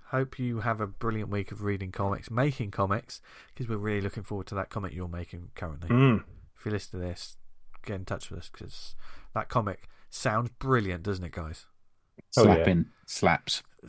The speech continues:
Speaker 1: It, it, it slaps. It's well riz.
Speaker 3: We haven't talked about that for years ago. Years ago, do you remember I told you I was at a, a,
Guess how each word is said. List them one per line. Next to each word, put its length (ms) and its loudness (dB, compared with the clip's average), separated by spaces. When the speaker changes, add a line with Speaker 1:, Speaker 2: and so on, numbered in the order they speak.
Speaker 1:
It, 220 -2
it, 240 2
it 220 0
slaps. 560 4
It's 180 -4
well 340 4
riz. 480 -4
Speaker 3:
We 80 12
haven't 140 12
talked 180 12
about 160 12
that 160 10
for 80 12
years 240 12
ago. 120 6
Years 220 8
ago, 160 8
do 80 4
you 40 0
remember 200 8
I 60 10
told 220 8
you 80 8
I 40 8
was 80 4
at 80 2
a, 140 -2
a, 60 0